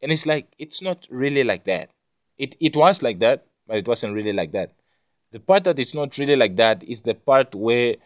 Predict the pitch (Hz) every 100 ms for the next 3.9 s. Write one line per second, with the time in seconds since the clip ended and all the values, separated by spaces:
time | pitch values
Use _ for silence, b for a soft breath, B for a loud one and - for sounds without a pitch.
0 | _ _ 107 117 117 101 107 135 - 98
1 | 104 113 92 92 101 90 85 - _ _
2 | _ _ _ _ _ _ _ 117 - 135
3 | 117 - - 156 160 - 101 - -